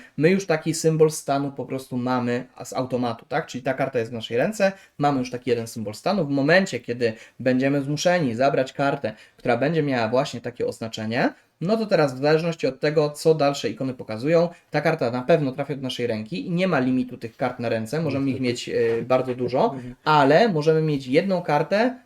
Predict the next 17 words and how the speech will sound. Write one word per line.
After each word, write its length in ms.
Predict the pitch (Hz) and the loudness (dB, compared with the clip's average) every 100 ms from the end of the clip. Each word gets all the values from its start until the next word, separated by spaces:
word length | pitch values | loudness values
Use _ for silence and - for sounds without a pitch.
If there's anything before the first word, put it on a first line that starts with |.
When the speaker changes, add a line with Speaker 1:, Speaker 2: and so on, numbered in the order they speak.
| - | -14
Speaker 1:
danego 500 | 127 156 160 170 170 | 0 2 4 6 4
konkretnego 540 | 156 139 131 131 131 | 2 -6 -6 -4 -4
stanu, 400 | 127 - 117 107 - | -4 -4 -4 -4 -8
czyli 180 | 131 | -6
jeśli 200 | 127 127 | -6 0
ja 100 | 151 | 2
miałbym 300 | 143 135 127 | 4 2 2
mieć, 200 | 123 120 | -4 -4
tu 100 | - | -4
jest 140 | 127 110 | -4 -4
akurat 240 | - 110 | -10 -12
freezing, 460 | - 233 202 196 196 - - | -6 -4 -2 -2 -4 -12 -8
jeśli 200 | 143 151 | -6 -2
miałbym 180 | 139 127 | 0 0
dostać 260 | 120 123 127 | -4 -6 -2
drugi 320 | 196 208 196 | 0 0 -2
freezing, 420 | 208 180 175 | -4 -2 -2